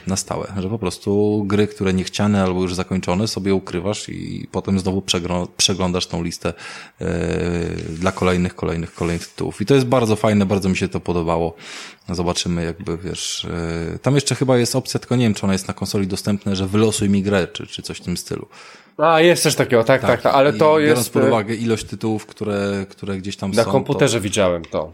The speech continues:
Speaker 2: no.
Speaker 1: jest to całkiem, całkiem spoko.
Speaker 2: Mhm. E, tak, to jest całkiem spoko. Ja, ja w ogóle tak, jak już jesteśmy przy tym Game Passie, to czy mieliście jakąś grę z trzysta sześćdziesiątki, którą warto odpalić?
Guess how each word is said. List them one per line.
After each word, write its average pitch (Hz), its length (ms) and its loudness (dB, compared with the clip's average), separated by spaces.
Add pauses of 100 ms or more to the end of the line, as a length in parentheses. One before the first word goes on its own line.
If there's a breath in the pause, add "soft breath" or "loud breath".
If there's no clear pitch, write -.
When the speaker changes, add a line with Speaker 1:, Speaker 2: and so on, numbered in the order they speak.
Speaker 2:
no. 101 200 -4
Speaker 1:
jest 120 160 -4
to 101 60 -12
całkiem, 95 580 -6 (220)
całkiem 85 520 -10
spoko. - 600 -14 (1300)
Speaker 2:
Mhm. 90 280 -10 (540 loud breath)
E, 113 380 2
tak, 151 220 2
to 160 60 0
jest 147 100 -4
całkiem 156 220 -2
spoko. 190 240 0
Ja, 180 280 4
ja 185 160 0
w 180 40 -2
ogóle 185 300 2
tak, 180 300 -4
jak 170 200 -4
już 170 200 -4
jesteśmy 160 380 -4
przy - 120 -6
tym 156 140 -2
Game 156 140 2
Passie, 156 240 -2
to 156 380 2
czy 151 220 0
mieliście 151 560 0
jakąś 156 280 0
grę 135 240 0
z 131 60 -8
trzysta - 400 -2
sześćdziesiątki, 147 580 -2
którą 92 240 -4
warto 95 240 -2
odpalić? 76 540 -6